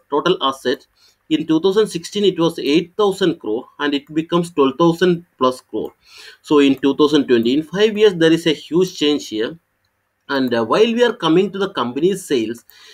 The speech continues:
so let us go to the annual sales. Annual sales, you can see here, company is, uh, gradually growing. You can see here, in March two thousand sixteen, company was making around two thousand four hundred and ninety-two crore,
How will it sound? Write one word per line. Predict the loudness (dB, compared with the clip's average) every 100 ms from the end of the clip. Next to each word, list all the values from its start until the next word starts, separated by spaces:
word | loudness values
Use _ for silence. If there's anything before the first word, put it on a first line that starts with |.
| -20 _
so | -4 2 4 2 2
let | 2 2
us | 2 0
go | 0 2 2
to | 2
the | 2 0 2
annual | 2 4 4 4
sales. | 2 -2 -2 -4
Annual | -2 2 2 2
sales, | 0 -2 -2
you | -2
can | -2 -4
see | -4 -8
here, | -8 -6 -8
company | -8 -10 -8 -4 -2 -2
is, | -2 -6 -6
uh, | -4 -6 -6
gradually | -2 0 2 2
growing. | 2 2 2 0
You | 0
can | -2 -4
see | -4 -4
here, | -2 -2 -4 _ -20 -8
in | -2 0
March | 0 -2 -4 -4
two | -2
thousand | -2 -4 -6
sixteen, | -8 -8 -6 -4
company | -2 0
was | 0 -2 -2
making | 0 0 -2 0
around | 0 0 -2
two | -4 -2
thousand | 0 0 2 -2 -4
four | -4 0
hundred | 0 0 2
and | 2
ninety-two | 0 -2 0 0 0
crore, | -2 -4